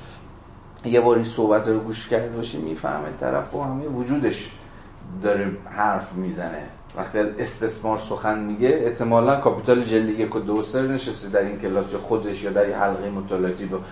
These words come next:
شاید خونده باشه. اگه خونده باشه که دمش گرم، حالا کاری نداریم. ولی خب، اصلاً شرط نیست.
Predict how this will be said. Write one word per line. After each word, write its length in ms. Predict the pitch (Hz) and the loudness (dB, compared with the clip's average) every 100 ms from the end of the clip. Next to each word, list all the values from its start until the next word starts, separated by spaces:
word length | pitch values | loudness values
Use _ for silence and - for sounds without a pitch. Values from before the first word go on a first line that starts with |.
| - | -6
شاید 240 | - 156 | 4 4
خونده 260 | 160 151 165 | 6 4 8
باشه. 260 | 180 151 127 | 8 8 6
اگه 120 | 117 | 4
خونده 260 | 120 120 | 2 2
باشه 220 | 123 120 - | 2 2 2
که 60 | |
دمش 340 | 135 151 147 135 | 4 4 4 6
گرم، 260 | 165 127 90 | 6 6 2
حالا 120 | 98 | 0
کاری 240 | - 131 | 4 6
نداریم. 320 | 151 147 92 - - - | 8 6 4 0 -8 0
ولی 140 | 110 | 2
خب، 140 | 131 160 | 4 6
اصلاً 300 | 160 127 160 | 6 6 2
شرط 500 | - 135 156 156 147 | 0 4 4 4 0
نیست. 460 | 156 127 - - | 0 -2 -4 -14